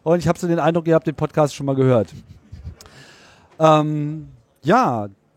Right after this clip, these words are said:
wo wir dann schon mal dabei sind, dann würd ich sagen, fangen wir doch mal mit dem Kongress an. So, ähm,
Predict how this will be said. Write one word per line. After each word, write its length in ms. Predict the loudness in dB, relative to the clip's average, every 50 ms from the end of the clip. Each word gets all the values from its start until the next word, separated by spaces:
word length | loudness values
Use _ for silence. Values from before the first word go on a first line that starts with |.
| _ _ _ _
wo 200 | -4 -2 0 2
wir 160 | 2 4 4 4
dann 260 | 4 2 2 0 -4
schon 240 | -4 -4 -4 -2 0
mal 500 | 2 2 4 4 2 2 2 0 -2 -2
dabei 460 | -2 -2 -2 0 2 2 2 2 0
sind, 320 | 0 -2 -4 -4 -4 -8 -6 -2
dann 420 | 0 2 2 2 0 -2 -2 -4
würd 120 | -4 -4 -4
ich 80 | -2
sagen, 280 | 0 0 0 0 0 -2
fangen 180 | -2 -2 -2
wir 60 | 0 -2
doch 140 | -2 -2
mal 400 | -2 0 0 2 2 2 0 0
mit 160 | 0 -2 -2 -4
dem 100 | -4 -6
Kongress 400 | -6 -6 -4 -2 0 -2 -2 -2
an. 440 | -2 -4 -2 -2 -4 -6 -8 -10 -14
So, 560 | -8 -6 -4 -2 -2 -2 -4 -4 -6 -10 -12 -8
ähm, 600 | -6 -4 -2 -2 -2 -4 -4 -6 -8 -10 -14